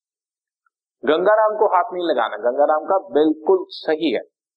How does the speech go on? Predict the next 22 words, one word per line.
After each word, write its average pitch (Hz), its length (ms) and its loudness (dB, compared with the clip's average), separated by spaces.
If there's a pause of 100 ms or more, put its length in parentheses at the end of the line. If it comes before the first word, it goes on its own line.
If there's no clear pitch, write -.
(480)
सेल्स 165 540 2 (120)
क्रेडिट 156 360 0
होना 165 200 0 (100)
चाहिए 165 280 2
था, 175 220 -2 (200)
हमने 131 340 -6
क्रेडिट 131 440 -2
नहीं 147 240 -4
किया, 156 300 2 (400)
क्रेडिट 117 360 -2
कर 131 180 0
दो। 156 160 2 (1300)
परचेज 185 840 2 (600)
फालतू 151 480 2 (140)
में 160 120 0 (120)
तुमने 156 320 0 (120)
डेबिट 135 340 -2
कर 135 200 2
दिया 139 280 2
था, 143 300 -2 (160)
उसको 120 400 -2
भी 156 300 0